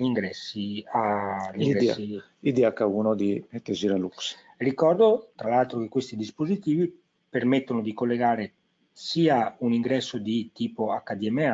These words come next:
Speaker 1: I, sia un ingresso DisplayPort e quindi avere un doppio formato di connessione. E tutti questi dispositivi dispongono anche di una porta seriale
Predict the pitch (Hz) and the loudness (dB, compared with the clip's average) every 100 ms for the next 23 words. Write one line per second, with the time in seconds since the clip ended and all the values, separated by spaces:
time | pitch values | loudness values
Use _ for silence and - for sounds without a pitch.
0 | 101 123 160 - - _ - - 139 123 | 0 -2 -2 -8 -20 _ -10 0 2 4
1 | 147 127 117 - 131 131 139 135 117 113 | 4 2 0 -2 2 2 2 0 -4 -4
2 | - 113 127 101 90 - - 160 165 - | -2 -2 0 -4 -6 -8 -4 -2 -2 -14
3 | _ _ - 123 117 113 120 107 104 113 | _ _ -12 -4 -2 2 2 2 2 2
4 | 107 107 - 117 - 123 107 92 110 95 | 2 0 0 -2 -2 -2 -2 -2 -6 -6
5 | 104 - 101 95 - - 90 90 - _ | -8 -8 -6 -8 -10 -14 -14 -14 -20 _
6 | _ _ - - - - _ _ - 147 | _ _ -20 -20 -20 -20 _ _ 2 6
7 | 143 139 139 - 185 160 160 123 - 147 | 6 6 2 2 4 2 0 -4 -2 0
8 | 160 185 196 220 180 147 - 147 143 131 | -2 0 2 4 4 2 2 2 2 4
9 | 131 131 127 110 131 135 123 120 120 117 | 4 2 0 0 2 2 0 -2 -4 0
10 | 131 131 - - 135 131 101 98 104 175 | -2 -2 -4 -8 -4 -2 -2 -2 -2 -2